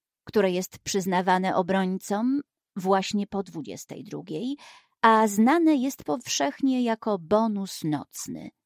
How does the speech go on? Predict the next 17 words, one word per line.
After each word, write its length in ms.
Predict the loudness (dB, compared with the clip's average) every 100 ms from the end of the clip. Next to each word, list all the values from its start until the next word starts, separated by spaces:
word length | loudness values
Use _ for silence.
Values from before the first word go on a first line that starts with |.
| _ _ _ _ _ _ _ _ -6
Gdy 180 | -4 -4
skończył, 680 | -2 0 0 -2 -6 -6 -14 _ _ _
wszedł 440 | -2 0 0 0 0
na 180 | 0
gadu-gadu 760 | -2 -4 -4 -2 -2 -2 -6 -8 -12 _ _ _ _ _ -4
i 140 | 4
napisał 600 | 6 4 -6 -10 -8 -8
do 160 | -8 -6
Michała. 640 | -6 -8 -10 -12 -12 -20 _ _ _ _ _ _ _ _ _ _ _ _
„Mistrz 600 | 4 6 4 -2 -8 -14 -14 _ _
Sergiusz, 880 | -4 2 2 2 -4 -8 -6 -8 -8 -12 _ _ -2
osiemnasta 640 | 0 2 0 0 -2 -4
dwadzieścia 480 | -4 -6 -8 -8 -8
jeden 320 | -4 -2 -2
zero 260 | -6 -10
cztery”. 480 | -14 -14 -14 -14 -20 _ _ _ _ _ _ _ 0
„Hej, 460 | 2 2 2 -2